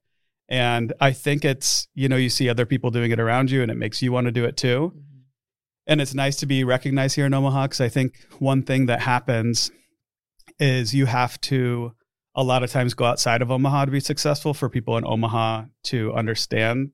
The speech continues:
Speaker 1: that you know what you're doing or know what you're talking
Speaker 2: <laughs>
Speaker 1: about. And that's, that's fine, you know, um, 'cause there's maybe not as much as the clientele here in town that, you know, maybe some talents, you know, can reach.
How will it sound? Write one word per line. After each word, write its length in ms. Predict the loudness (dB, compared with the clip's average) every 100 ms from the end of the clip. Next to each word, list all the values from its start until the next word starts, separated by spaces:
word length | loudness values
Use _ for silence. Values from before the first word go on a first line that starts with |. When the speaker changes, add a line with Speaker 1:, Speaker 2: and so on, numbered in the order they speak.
| _ -6
Speaker 1:
that 160 | -2
you 100 | 0
know 120 | 2 2
what 120 | 0
you're 120 | -4
doing 460 | -6 -8 -8 -10 -6
or 180 | -4 -2
know 140 | 2
what 120 | 2 0
you're 80 |
talking 400 | 0 0 2 0
Speaker 2:
<laughs> 80 | 0
Speaker 1:
about. 380 | 0 -2 -4 -10 _ _ _ _ -2
And 160 | 0 2
that's, 400 | 0 0 -4 -6 _ _
that's 320 | 6 6 4
fine, 640 | -2 0 2 0 -2 -4 -8 _ _
you 140 | -2
know, 420 | 2 2 2 -2 -2
um, 540 | 2 2 2 0 -4 -10 _
'cause 160 | -2 0
there's 200 | 0 0
maybe 280 | 0 2 2
not 340 | 2 0 -4 _ _ _ _ _ _ -4
as 140 | 0
much 220 | 0 2
as 120 | -2 -4
the 80 |
clientele 880 | -4 -4 -2 -2 0 2 2 -2 -8 _
here 380 | _ 2 4 2
in 120 | 0
town 380 | 0 2 2 0
that, 260 | -2 -6 -12 _
you 160 | -2 0
know, 300 | -2 -4 -10 _ -6
maybe 240 | -2 0
some 180 | 0 -2
talents, 540 | -2 -4 -4 -8 -14 -16 -8
you 100 | -6
know, 100 | -2
can 160 | -2
reach. 380 | 0 -2 -4 -10